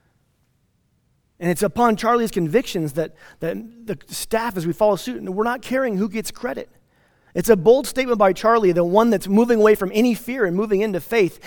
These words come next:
And God is starting a movement here in the heart of the orchard. There's, it's a new season here, and we're seeing some new things happen. We truly are. All across in, in some of our different ministries and growth groups and meetings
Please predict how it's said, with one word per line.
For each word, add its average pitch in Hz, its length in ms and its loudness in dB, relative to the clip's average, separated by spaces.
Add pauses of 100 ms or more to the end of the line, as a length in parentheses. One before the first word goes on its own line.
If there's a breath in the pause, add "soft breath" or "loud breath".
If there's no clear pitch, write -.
(180 loud breath)
And 196 180 2
God 226 220 4
is 285 100 -4
starting 240 600 0 (180 loud breath)
a 170 80 -2
movement 202 480 0
here 180 140 0
in 190 80 0
the 175 60 -4
heart 185 200 2
of 170 80 -2
the 175 80 -6
orchard. 156 400 -8 (200 loud breath)
There's, 214 180 4
it's 220 160 0
a 214 60 6
new 240 200 4
season 247 460 0
here, 127 300 -6 (260 loud breath)
and 233 100 4
we're 254 100 8
seeing 311 300 4
some 240 240 2
new 262 160 4
things 247 300 -2
happen. 190 420 -2 (680)
We 208 80 -6
truly 277 360 0
are. 226 320 0 (360 loud breath)
All 254 180 6
across 233 380 2
in, 208 140 2
in 196 160 0
some 220 220 -4
of 226 60 2
our 185 100 8
different 180 300 0
ministries 214 440 0
and 151 100 -4
growth 196 220 4
groups 214 300 -8
and 160 120 -2
meetings 240 520 0